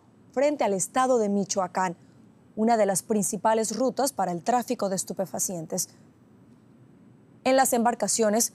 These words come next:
se incautaron también ocho mil setecientos litros de combustible y veintitrés tripulantes fueron detenidos. En Michoacán, grupos lo-, locales ilegales se disputan el tráfico de drogas con el cartel Jalisco Nueva Generación,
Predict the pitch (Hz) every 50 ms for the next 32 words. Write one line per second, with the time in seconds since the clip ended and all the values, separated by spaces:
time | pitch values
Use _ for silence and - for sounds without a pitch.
0 | - - _ _ - - 233 208 196 175 240 247 190 - - 220 208 202 208 214
1 | 214 - 196 185 185 180 214 240 262 262 - - - - 254 262 254 - - -
2 | 254 247 254 269 302 330 349 320 - 240 - 214 196 - - 220 208 202 233 220
3 | - 233 233 233 226 233 233 220 - 196 - - 185 175 170 165 - - 262 269
4 | 240 240 269 262 - - - - - - - - 320 339 294 311 269 240 - -
5 | 190 - - 233 269 302 294 - - 233 202 - 202 196 196 190 196 - 233 226
6 | - - - 214 220 226 220 220 196 202 196 - 196 190 190 180 175 175 185 180
7 | - - - _ - - - - - - - - - - - - - _ _ -
8 | - - - 277 285 302 285 - - 226 214 196 - - 208 202 226 269 277 214
9 | 220 214 214 196 - 226 220 214 - 208 196 185 - - - - 208 196 190 180
10 | - - 254 277 294 277 233 - - 220 196 190 185 170 180 214 208 190 208 240
11 | - - - - - - - - - - - - 285 277 269 262 - - 302 302
12 | 311 302 269 226 196 180 226 226 - - 247 220 - 196 190 185 190 180 202 247
13 | 254 214 226 262 269 - - 196 185 185 185 175 - - 190 190 185 - 226 226
14 | 233 226 - - 247 247 262 285 311 311 - - - 311 302 247 214 202 202 214
15 | - - 190 185 180 185 170 - - 254 285 294